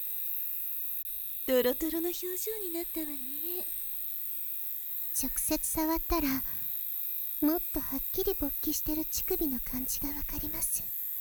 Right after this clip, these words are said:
Speaker 2: いっぱい乳首でオナニーしたんですか？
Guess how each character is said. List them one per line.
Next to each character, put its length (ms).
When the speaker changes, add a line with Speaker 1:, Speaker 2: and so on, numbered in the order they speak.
Speaker 2:
い 80
っ 40
ぱ 140
い 100
乳 260
首 280
で 260
オ 100
ナ 140
ニ 200
ー 40
し 140
た 140
ん 80
で 100
す 120
か？ 300